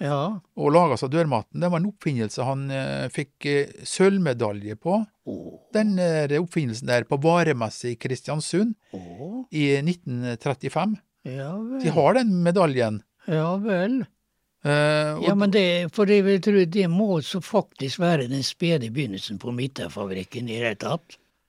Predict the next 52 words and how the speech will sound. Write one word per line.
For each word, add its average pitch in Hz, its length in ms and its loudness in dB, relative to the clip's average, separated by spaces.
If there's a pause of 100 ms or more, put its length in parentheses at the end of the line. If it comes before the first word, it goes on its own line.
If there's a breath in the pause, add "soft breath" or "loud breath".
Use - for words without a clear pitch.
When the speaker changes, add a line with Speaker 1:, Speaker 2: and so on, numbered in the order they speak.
(200)
Speaker 2:
Eh, 156 380 0
ja, 196 500 2 (420)
er, 175 180 0
eh, 180 520 2
ja, 208 240 8
det, 208 180 4
altså, 180 280 6
hadde, 170 500 0
det 165 100 -4
var 180 160 6
jo 131 80 0
ikke, 123 160 -6
fabrikken 180 400 0
var 214 140 2
jo - 20 -4
ikke 135 140 -6
startet 165 260 0
før 135 120 0
i - 20 -2
Speaker 1:
Nei, 151 100 -4
Speaker 2:
nitten 143 240 -2
sjuogførti, 147 460 2
Speaker 1:
nei, 190 40 0
Speaker 2:
for 196 100 -2
de 180 80 2
Speaker 1:
nei, 175 100 2
Speaker 2:
drev 170 160 6
Speaker 1:
ja. 147 60 -2 (100)
Speaker 2:
mekanisk 135 500 -2
sammen 127 300 -2 (100)
med, 123 300 -2
Speaker 1:
Ja. 123 80 -4 (380)
Speaker 2:
eh, 120 40 -8
Kleive 156 300 0
Mekaniske, 127 600 0
da. 233 120 0 (160)
Speaker 1:
Å, 139 60 -8
ja, 147 120 2
ja, 135 400 0
Speaker 2:
Eh, 135 60 -4
sammen 147 260 -2
Speaker 1:
ja. 117 120 -6
Speaker 2:
med 123 280 -4
Speaker 1:
Ja, 135 200 -2
ja. 135 100 -2
Speaker 2:
blant 143 140 -2
annet 135 200 -2
Erik, 127 380 -4
eh, 117 140 0
Brasseth, 135 420 -6
da, 220 80 -2
Speaker 1:
Ja, 165 160 2